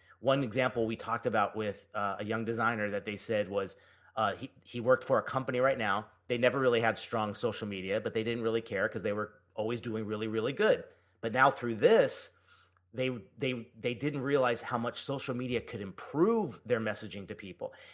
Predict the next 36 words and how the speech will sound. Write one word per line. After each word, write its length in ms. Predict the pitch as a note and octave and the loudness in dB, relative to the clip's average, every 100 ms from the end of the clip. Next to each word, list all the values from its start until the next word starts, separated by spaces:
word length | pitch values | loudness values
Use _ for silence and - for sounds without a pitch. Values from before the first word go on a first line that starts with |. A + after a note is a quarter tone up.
| - | -12
And 160 | B2+ A#2 | -8 -6
he 200 | B2 G3 | -6 -2
took 240 | - D#3 C#3+ | 2 4 4
it 60 | |
upon 220 | B2+ A#2+ | 2 2
himself 420 | A#2 A2 A2 G2+ - | 0 0 0 0 -4
to 100 | G#2+ | -6
make 260 | G#2+ G#2+ G2 | -4 -6 -8
a 60 | |
few 240 | - A#2 B2+ | -10 -4 0
little 160 | E3+ | 0
templates 500 | E3 C3 A#2+ B2+ - | 0 -2 2 0 0
and 140 | A2+ G#2+ | -10 -10
s-, 80 | |
presented 520 | - - A2+ A2+ B2 B2+ | -12 -8 -6 -4 -4 -6
it 120 | C#3 | -6
to 80 | C#3+ | -6
his 120 | A#2 | 0
boss 300 | A2+ G#2+ G#2+ | 4 4 2
and 100 | G#2 | -6
said, 300 | - G#2+ - - - - | -2 -2 -2 -10 -20 -2
"What 180 | A2+ B2+ | 4 4
if 120 | C#3+ | 4
we 120 | B2+ | -4
took 240 | A#2+ C3+ - | -6 -6 -8
this 260 | F#2+ A#2+ | -4 -2
w-, 240 | G#2 G#2 G2+ | -2 -4 -4
this 220 | G2+ A#2+ G2+ | -2 -4 -2
way 180 | G2 | -4
with 160 | F2+ F2+ | -4 -4
social 260 | A2+ G2 G2+ | -6 -4 -6
media?" 320 | G#2 F#2 F2+ | -6 -8 -8
And 120 | G#2+ A#2 | -2 2
they 140 | C3 | 2
loved 520 | C#3 D3+ F3 F#3 C#3 | 2 -2 -2 -2 -2
it. 240 | A2 - | -6 -6